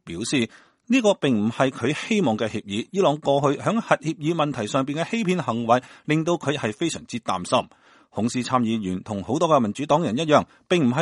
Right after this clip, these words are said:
完全贊同伊朗核協議，但係仍然係支持批准呢項嘅協議。雖然有疑慮，但係最近幾日仍然係有五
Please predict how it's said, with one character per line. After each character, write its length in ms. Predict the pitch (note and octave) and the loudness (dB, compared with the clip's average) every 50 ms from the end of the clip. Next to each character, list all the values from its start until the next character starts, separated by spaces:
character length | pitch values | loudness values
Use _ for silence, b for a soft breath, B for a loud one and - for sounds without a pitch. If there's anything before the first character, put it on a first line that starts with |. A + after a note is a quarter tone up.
| E3+ D3+ A2+ | -2 0 0
完 100 | A2+ A#2+ | 0 0
全 200 | A#2 A#2 A#2+ C3+ | 0 -2 -2 -2
贊 200 | - D#3+ D#3 D3+ | -2 -2 -2 -2
同 280 | - G#2+ F#2+ F#2+ A#2 - | -6 -6 -6 -6 -6 -8
伊 120 | - F3+ G3+ | -6 -4 0
朗 220 | D#3+ B2+ B2+ C3+ | 2 2 0 0
核 120 | C3 - - | -4 -6 -8
協 200 | - - - A#2 | -8 -6 -10 -8
議， 220 | - G#2 G#2+ B2 - | -6 -4 -4 -4 0
但 140 | - C#3+ D#3 | 0 0 0
係 120 | D#3 - - | 0 -2 -2
仍 180 | C3 A#2+ A#2 | 0 0 0
然 140 | A#2 A#2 A2+ | 2 0 -2
係 180 | A#2 C3+ C3+ C3 | 0 -2 -4 -4
支 180 | B2+ - G#3+ G3+ | -2 -4 -6 -4
持 200 | - - D#3 D3 b b b b b | -4 -6 -8 -8 b b b b b
批 220 | - F#3+ G3 F#3+ | -2 -2 -2 0
准 260 | - - C3 D3+ E3+ | -2 -2 -4 -2 -2
呢 60 | F3 | -4
項 200 | F#3 - G2+ F2 | -4 -4 -4 -8
嘅 140 | F2 F#2 F2+ | -6 -8 -10
協 180 | F2 - - G#2+ | -10 -8 -10 -10
議。 260 | - G2 G2+ A2+ - - _ _ _ _ b b b b b b b b | -8 -4 -4 -4 -4 -6 _ _ _ _ b b b b b b b b
雖 220 | - - F3 C#3 | -2 0 2 2
然 100 | A2 F#2 F#2+ | 2 2 2
有 160 | G#2+ B2+ C#3+ | 2 0 0
疑 160 | A2+ F2 F#2+ | 0 -2 0
慮， 180 | A#2 B2+ G#2+ G2 | 2 2 0 2
但 120 | - D#3+ | 0 -2
係 80 | E3 E3+ | -2 -2
最 160 | - G3+ G3 | -2 -4 -2
近 180 | - D#3 D#3 C#3+ | -2 -2 -4 -4
幾 80 | - G#2+ C3+ F#3 | -6 -6 -4 0
日 40 | F#3+ - - b b b b b b b b b | 0 -2 -2 b b b b b b b b b
仍 280 | - F#3 F#3 F#3 F#3 F3+ | -2 0 0 0 0 0
然 280 | E3+ F3+ F3 F3 F3+ | 0 0 0 0 0
係 120 | - - G3 G3 F#3+ | -2 -2 -2 -2 0
有 240 | F3+ E3+ G3 E3+ - - | 0 0 0 0 -4 -2
五 60 | C#3 | 0